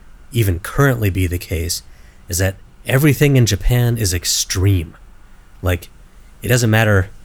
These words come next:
what it, you know, the game shows are crazy, T V's crazy, the anime's crazy, everything's crazy all the time.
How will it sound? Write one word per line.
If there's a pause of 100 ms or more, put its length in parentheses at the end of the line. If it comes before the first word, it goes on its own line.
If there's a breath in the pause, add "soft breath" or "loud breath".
(460)
what
it,
you
know,
the
game
shows
are
crazy, (360 soft breath)
T
V's
crazy,
the
anime's
crazy, (400 soft breath)
everything's
crazy
all
the
time.